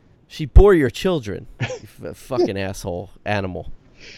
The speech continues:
Speaker 2: You hear, uh, you hear, like, a loudspeaker saying that the tour bus for V-, Mount Vesuvius is leaving, and, you know, then Christopher's in, like, a heroin daze with that dude and, like, a
Speaker 1: Right.
Speaker 2: hooker. What do you call when you're, like, high on heroin? Is there a word for it? Like, that,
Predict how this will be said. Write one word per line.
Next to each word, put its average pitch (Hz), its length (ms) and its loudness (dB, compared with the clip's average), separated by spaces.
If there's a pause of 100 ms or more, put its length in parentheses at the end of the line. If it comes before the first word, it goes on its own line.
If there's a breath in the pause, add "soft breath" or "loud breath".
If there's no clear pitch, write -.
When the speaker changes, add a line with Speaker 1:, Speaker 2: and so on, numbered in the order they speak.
(580 loud breath)
Speaker 2:
You 135 220 6
hear, 143 420 6
uh, 120 380 8
you 123 140 -4
hear, 135 160 0
like, 120 180 0
a 104 200 2
loudspeaker 113 520 2
saying 104 300 -2
that 98 260 -6
the 117 100 -2
tour 165 220 2
bus 110 280 4
for 101 320 0
V-, 101 440 -8 (100)
Mount 123 220 -2
Vesuvius 117 540 2
is 101 140 -4
leaving, 101 420 4
and, 95 300 -4
you 104 100 0
know, 92 120 2
then 90 180 0
Christopher's 95 560 0
in, 90 40 -4
like, 90 160 -2
a 92 60 2
heroin 95 560 2
daze 90 580 2 (380 soft breath)
with 90 140 -8
that 85 200 2
dude 92 300 2
and, 85 120 2
like, 85 180 2
a 87 80 4
Speaker 1:
Right. 101 180 2
Speaker 2:
hooker. 90 320 2 (360 soft breath)
What 370 100 6
do 381 40 8
you 359 120 6
call 127 240 6
when 110 80 2
you're, 104 320 -4
like, 104 200 -8
high 107 240 0
on 95 120 -2
heroin? 95 360 -2
Is 95 80 -8
there 156 120 0
a 156 40 -2
word 131 240 2
for 131 220 2
it? 131 80 2
Like, 101 160 2
that, 95 220 2